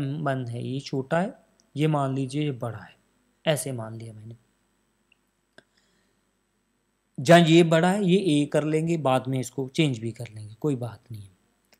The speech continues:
Moving initial velocity U one and U two, ये इसकी वेलोसिटी initially U one है, इसकी U two है, ठीक है जी।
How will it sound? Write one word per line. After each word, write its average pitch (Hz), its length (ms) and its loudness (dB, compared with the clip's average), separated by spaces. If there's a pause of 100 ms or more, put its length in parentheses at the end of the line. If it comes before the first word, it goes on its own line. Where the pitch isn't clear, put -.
(920)
Moving 240 460 6 (460)
initial 214 500 4
velocity 208 480 4
U 156 200 2
one 123 200 -6 (800)
and 185 320 4
U 120 220 -4
two, - 160 -14 (440)
ये 170 180 10
इसकी 214 400 2
वेलोसिटी 160 640 0
initially 190 540 2
U 156 180 2
one 160 200 2
है, 214 180 0
इसकी 180 360 -4
U 123 140 -6
two 117 200 -14
है, 117 80 -18 (140)
ठीक 175 180 -2
है 220 80 2
जी। 214 80 -12